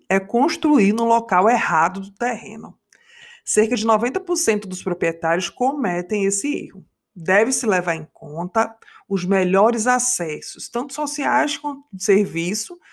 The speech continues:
de forma aí a facilitar o trabalho de entrega de material, suprimento, para que não incomode os animais ou mesmo correr o risco de ter algum acidente envolvendo aí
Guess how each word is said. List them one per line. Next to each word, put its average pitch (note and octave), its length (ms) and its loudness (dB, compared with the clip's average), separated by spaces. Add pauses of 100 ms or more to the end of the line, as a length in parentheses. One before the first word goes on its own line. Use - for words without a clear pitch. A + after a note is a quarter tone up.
(240)
de A#3 140 -8
forma A#3+ 320 0
aí A#3 80 0
a A#3+ 80 -2
facilitar A#3+ 600 -2
o A3 100 -4
trabalho F#3+ 440 0
de F3 160 -8
entrega F3 380 -4
de F3 80 -10
material, E3 840 -2
suprimento, E3+ 840 -10 (580)
para G3 180 2
que A#3 120 -2
não G#3+ 200 4
incomode G#3+ 600 0
os G3+ 120 0
animais G3+ 800 0 (280)
ou A#3+ 140 0
mesmo A3+ 360 4
correr C4 280 2
o C#4+ 100 4
risco A3 340 -2
de C4+ 120 -2
ter A#3+ 200 2
algum A#3+ 600 0
acidente G#3+ 720 0
envolvendo G#3+ 580 0
aí G3+ 360 0